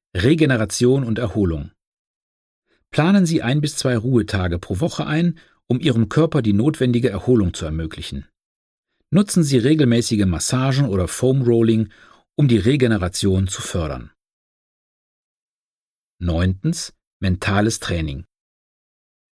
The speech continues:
Praktizieren Sie täglich zehn bis zwanzig Minuten Meditation oder Achtsamkeitsübungen.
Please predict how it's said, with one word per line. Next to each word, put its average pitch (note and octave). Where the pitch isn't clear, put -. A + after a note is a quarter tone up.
Praktizieren F#3
Sie C#3+
täglich D#3
zehn D#3
bis D3+
zwanzig C#3
Minuten B2
Meditation B2+
oder C3
Achtsamkeitsübungen. D#2+